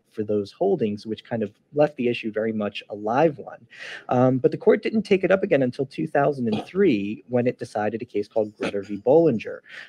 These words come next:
uh, in which a white applicant to the law school at the University of Michigan challenged the practice of affirmative action there. Once again, a slim five four majority of the court upheld the practice,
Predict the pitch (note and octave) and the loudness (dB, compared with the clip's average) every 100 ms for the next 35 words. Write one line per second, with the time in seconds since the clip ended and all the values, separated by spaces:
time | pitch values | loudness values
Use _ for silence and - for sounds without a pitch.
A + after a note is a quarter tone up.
0 | - - G#2 - A#2 G#2+ G#2+ G2+ A2+ B2 | -6 -2 0 -2 -2 -2 -2 0 2 2
1 | - G#2+ A2+ B2 C3 A2+ G#2 G#2 A2+ - | 0 -8 -8 -10 -10 -10 -4 0 0 -2
2 | A#2 A2+ G#2+ G#2+ G#2+ G#2+ - G2 G#2+ B2 | -4 -4 -2 -4 -2 -4 -6 -12 -2 -2
3 | - D3 D3 F#3+ - - _ - C#3 B2+ | 0 -2 -2 -4 -14 -20 _ -6 0 2
4 | C#3+ C#3+ B2 - A2 - A2 G#2+ - G#2+ | 2 0 -2 -2 -2 -2 -10 -12 -6 -6
5 | G2+ G2 G2+ - G2+ G2+ C3+ A#2+ A2+ G3 | -4 -4 -6 -6 -4 6 8 8 4 -2
6 | - _ - A#2+ C3 A#2 A#2+ B2+ - - | -6 _ -4 -4 -2 0 0 -2 -8 2
7 | D3 A#2+ C#3 - A2 B2+ - C#3+ D#3+ B2 | 4 4 2 0 0 0 0 -2 0 2
8 | A#2+ B2+ C#3+ F#3 - G#2+ A2+ - A#2 - | 2 0 -4 -6 -2 0 2 -2 -6 2
9 | F3 A#3+ - - - - - B3+ - | 2 2 -2 -4 -6 -8 -6 -6 -8